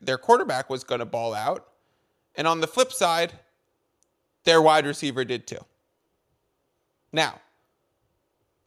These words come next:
if that team is playing well and the quarterback that you chose puts up a ton of points,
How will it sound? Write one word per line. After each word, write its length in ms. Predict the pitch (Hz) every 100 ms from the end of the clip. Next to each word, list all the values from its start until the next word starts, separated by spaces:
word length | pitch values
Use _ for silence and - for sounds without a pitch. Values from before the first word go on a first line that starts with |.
| _
if 180 | 147 131
that 260 | 139 143 -
team 240 | 170 147
is 80 | 135
playing 340 | - 131 120
well 260 | 127 151 233
and 120 | 175
the 60 | 127
quarterback 500 | - 135 131 131 -
that 140 | 127
you 200 | 113 135
chose 440 | - 135 139 185 -
puts 280 | - 135
up 140 | 139 117
a 40 |
ton 240 | 113 131 113
of 80 |
points, 520 | - 180 226 - -